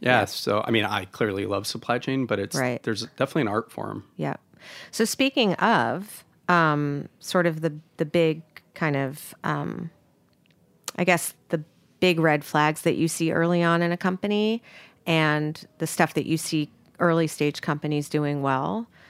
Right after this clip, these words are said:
Speaker 1: Yeah.
Speaker 2: what would you say are the red flags?
Speaker 1: Um, they don't know anything about their suppliers. They don't know where the
Speaker 2: Right.
Speaker 1: product's coming from. They typically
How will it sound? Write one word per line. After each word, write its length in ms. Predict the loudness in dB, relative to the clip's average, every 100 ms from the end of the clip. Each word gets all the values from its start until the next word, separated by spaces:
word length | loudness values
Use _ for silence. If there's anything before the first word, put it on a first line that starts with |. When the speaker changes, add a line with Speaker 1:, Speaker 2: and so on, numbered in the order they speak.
| -6
Speaker 1:
Yeah. 160 | 2 4
Speaker 2:
what 140 | 4
would 120 | 4
you 140 | 2 2
say 720 | 2 2 2 0 0 -2 -6 -14 _ _ _ _ _ _ _ 0
are 180 | 2
the 160 | 2 0
red 200 | 0 -2
flags? 380 | -4 -6 -8 -20 _ _ _ _ _ _ _ 0
Speaker 1:
Um, 440 | 2 2 0 -6 -18 _
they 500 | 4 4 2 0 -6 _ _ _ -14 -14 -2
don't 300 | 2 2 2 -4
know 200 | -4 -2 -2
anything 380 | -2 0 2
about 160 | 2 2
their 80 | 0
suppliers. 580 | -4 -4 -4 -6 -10 -12 -16 _ -4
They 80 | -2
don't 120 | -2
know 80 | -2
where 140 | -2
the 60 | -2
Speaker 2:
Right. 60 | 0
Speaker 1:
product's 300 | 0 0 -2
coming 240 | 0 0
from. 280 | 2 0 0
They 100 | -2
typically 540 | -4 -6 -4 -4 -4